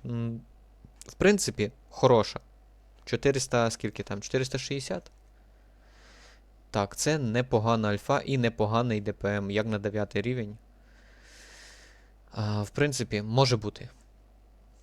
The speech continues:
Тому рекомендую всім, якщо будете мати можливість пройти дану, е, бойову перепустку, саме обирайте Т С шість, оскільки час у нас, е, обмежений,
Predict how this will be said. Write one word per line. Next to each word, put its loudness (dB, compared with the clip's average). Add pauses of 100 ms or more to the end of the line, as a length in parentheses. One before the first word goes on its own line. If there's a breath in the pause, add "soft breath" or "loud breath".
(240)
Тому 2
рекомендую 4
всім, 0
якщо 2
будете 0
мати 2
можливість 2
пройти 2
дану, -2 (260)
е, 0
бойову -2
перепустку, 0
саме 4
обирайте 4
Т 4
С -4
шість, -4 (220)
оскільки -2
час 2
у 2
нас, -2
е, 0
обмежений, -2